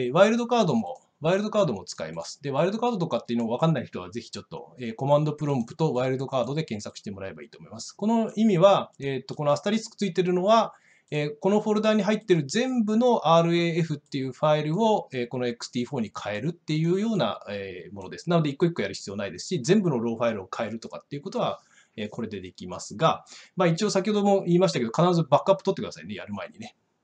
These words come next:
はい。じゃあ、えーと、ここで、えー、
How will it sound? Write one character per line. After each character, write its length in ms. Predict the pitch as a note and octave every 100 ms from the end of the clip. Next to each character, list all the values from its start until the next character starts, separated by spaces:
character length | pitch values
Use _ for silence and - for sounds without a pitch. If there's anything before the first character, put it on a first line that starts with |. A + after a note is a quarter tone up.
| _
は 160 | - F#2+
い。 100 | - _ _ _ _ _ _ _ _ _ _ -
じ 140 | B2+
ゃ 140 | D#3 E2+
あ、 80 | -
え 160 | B2+
ー 60 | A#2
と、 100 | A#2+
こ 100 | - -
こ 120 | C#3+
で、 220 | C#3 C#3 - - - _ _ - - _
え 80 | -
ー、 840 | C3+ B2+ B2 A#2+ A#2 A2+ G#2+ G#2+